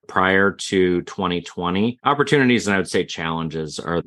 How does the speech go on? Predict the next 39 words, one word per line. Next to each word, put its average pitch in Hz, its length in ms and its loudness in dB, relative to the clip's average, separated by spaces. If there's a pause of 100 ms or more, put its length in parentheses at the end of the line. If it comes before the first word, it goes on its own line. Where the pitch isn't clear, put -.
(160)
the 85 120 -4
big 80 220 -2
things. 82 360 -2
And 90 220 -2
really, 98 520 4
there's 92 220 0
more 127 280 2
pressure 107 500 -2
than 87 260 -6
ever 87 440 -2
on 82 180 -6
the 80 60 -8
shelf 92 420 -2
right 82 240 -2
now. 76 340 -4
During 131 240 4
the 120 80 4
pandemic, 107 720 0 (160)
we 95 160 -4
had 90 420 2
a 80 100 -6
lot 92 400 2
of 87 140 -2
shoppers 90 640 -2
that 85 240 -2
were 85 160 -4
pushed - 400 -4
into 85 500 0
buying 82 460 2
online. 101 720 2
They 82 180 2
discovered 82 720 -2
brands 87 540 -2
that 82 200 -4
they 82 140 2
wouldn't 85 320 2
have 80 240 -2
thought 98 340 2
of, 95 360 2